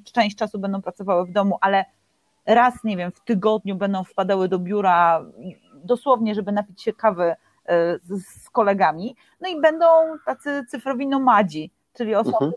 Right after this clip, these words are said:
Speaker 1: które absolutnie, em, pracują w stu procentach zdalnie i okazjonalnie, e, ale to już tak naprawdę okazjonalnie, e, z tym zespołem się widzą. Z tym, że z mojej perspektywy, mm, jako osoby, która pracuje z organizacjami, e, pracodawcy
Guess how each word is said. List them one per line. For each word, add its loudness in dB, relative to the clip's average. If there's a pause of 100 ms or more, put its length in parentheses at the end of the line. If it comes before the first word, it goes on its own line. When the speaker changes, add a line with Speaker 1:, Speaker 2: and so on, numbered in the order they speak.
Speaker 1:
które 0
absolutnie, -4 (400)
em, -6
pracują 0
w -14
stu -10
procentach -2
zdalnie 0
i -14
okazjonalnie, 0 (400)
e, 4
ale 2
to -8
już -10
tak -6
naprawdę -4
okazjonalnie, -4 (240)
e, 2
z -8
tym -2
zespołem -4
się -14
widzą. -10 (320)
Z -20
tym, -2
że 2
z -2
mojej -6
perspektywy, -6 (280)
mm, -4
jako -8
osoby, -6
która 0
pracuje -4
z -8
organizacjami, -6 (200)
e, -4 (120)
pracodawcy -4